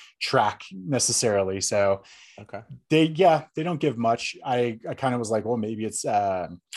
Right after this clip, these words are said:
Speaker 1: Vulture, you know, Mike, little Michael Keaton." They had
Speaker 2: Sure.
Speaker 1: those weapons kinda seem similar to, like, what he was rocking in that
Speaker 2: In
Speaker 1: first
Speaker 2: Homecoming?
Speaker 1: Spider-Man movie. Yeah,
Speaker 2: Yeah.
Speaker 1: so maybe, but very, very watered down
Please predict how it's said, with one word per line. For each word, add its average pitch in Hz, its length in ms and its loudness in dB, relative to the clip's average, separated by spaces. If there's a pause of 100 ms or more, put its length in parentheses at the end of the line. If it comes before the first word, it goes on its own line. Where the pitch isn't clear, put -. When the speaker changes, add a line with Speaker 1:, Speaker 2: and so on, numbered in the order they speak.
(360)
Speaker 1:
Vulture, 139 580 0
you 120 100 -4
know, 113 80 -2
Mike, 113 260 0
little 123 140 0
Michael 113 240 -2
Keaton." 131 480 -4
They 117 140 2
had 123 140 4
Speaker 2:
Sure. 123 260 0 (140)
Speaker 1:
those 143 140 4
weapons 131 340 2
kinda 135 180 0
seem 127 200 -2
similar 123 360 -2
to, 117 80 -2
like, 104 200 -4
what 113 120 -6
he 123 120 -4
was 110 160 -4
rocking 113 340 -2
in 110 140 -4
that 107 140 -2
Speaker 2:
In 110 40 -12
Speaker 1:
first 113 220 -6
Speaker 2:
Homecoming? 113 320 0
Speaker 1:
Spider-Man 113 200 -6
movie. 120 160 -4
Yeah, 139 340 -2
Speaker 2:
Yeah. - 100 -6
Speaker 1:
so 120 280 0 (420)
maybe, 135 440 2
but 143 240 2 (500)
very, 156 680 2 (1300)
very 107 460 0
watered 92 460 -2
down 85 520 -8